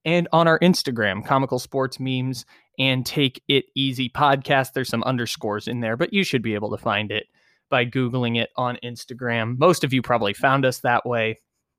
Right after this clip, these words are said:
but thanks for the support anyways, if you wanna see the full breakdown of the list. So, with that being said, we'll get to that, but to kick off today's show, I wanted to, uh,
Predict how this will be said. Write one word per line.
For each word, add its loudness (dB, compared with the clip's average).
but 0
thanks -6
for -6
the -6
support -10
anyways, -2
if -8
you 2
wanna 4
see 2
the 2
full 4
breakdown 2
of -2
the -2
list. -8
So, 2
with 0
that 2
being 0
said, 2
we'll -2
get 0
to -2
that, 0
but 2
to -4
kick -2
off 2
today's -4
show, -2
I -2
wanted -6
to, -4
uh, -4